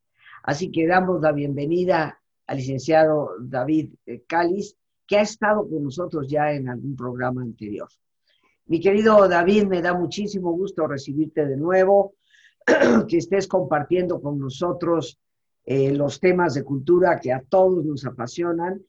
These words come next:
y que nos estés trayendo un personaje mexicano que muchos de nosotros tal vez tristemente desconocemos.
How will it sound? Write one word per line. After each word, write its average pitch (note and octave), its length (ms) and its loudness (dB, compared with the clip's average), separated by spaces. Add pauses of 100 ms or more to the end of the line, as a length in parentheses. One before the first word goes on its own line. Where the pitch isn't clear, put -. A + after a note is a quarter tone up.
(280)
y D3+ 100 -10
que G#3 120 2
nos G3 220 2
estés C#4 300 -6
trayendo C4+ 460 -2
un B3+ 120 -2
personaje G#3+ 800 -2 (640)
mexicano F3 1000 0 (200)
que E3 120 -2
muchos G#3 360 -4
de E3 80 -2
nosotros D#3+ 560 -6
tal C#3+ 180 -6
vez D3 180 -8
tristemente C3 680 -8
desconocemos. G2+ 680 -14